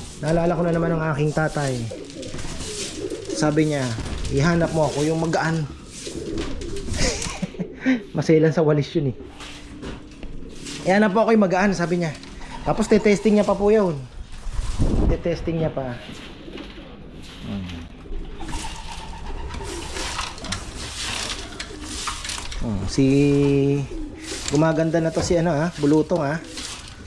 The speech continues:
Hmm. Di na kita nahahawakan, pero sa tingin ko okay ka naman na, no? Lumabas ka ba kanina?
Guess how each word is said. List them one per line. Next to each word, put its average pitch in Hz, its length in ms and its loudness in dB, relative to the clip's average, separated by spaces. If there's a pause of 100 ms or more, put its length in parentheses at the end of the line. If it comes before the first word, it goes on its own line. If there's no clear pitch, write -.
(720)
Hmm. 117 240 -2 (560)
Di 156 160 4
na 170 80 2
kita 180 240 0
nahahawakan, 160 880 0
pero 165 160 0
sa 165 160 -6
tingin 165 240 2
ko 156 240 2
okay 156 160 2
ka 156 160 0
naman 151 240 2
na, 143 160 2
no? 165 400 0 (560)
Lumabas 196 320 4
ka 196 80 -4
ba 165 160 0
kanina? 156 480 2